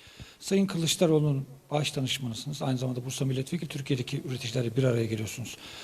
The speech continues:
E, Cumhuriyet Halk Partisi iktidara geldiğinde çiftçinin ve hayvancının yaşadığı sorunlar, sıkıntılar belli.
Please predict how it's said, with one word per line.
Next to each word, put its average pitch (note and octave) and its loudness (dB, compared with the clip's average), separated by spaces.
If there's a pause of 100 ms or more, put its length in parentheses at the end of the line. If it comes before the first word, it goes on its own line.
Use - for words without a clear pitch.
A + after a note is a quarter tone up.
(240)
E, E3+ 0
Cumhuriyet F3 8
Halk D3+ 6
Partisi C#3+ 0
iktidara B2 2
geldiğinde A2 0 (260)
çiftçinin D#3 0
ve D3 4
hayvancının C3+ 4
yaşadığı B2 0 (200)
sorunlar, B2 0
sıkıntılar A#2 0
belli. A#2 -4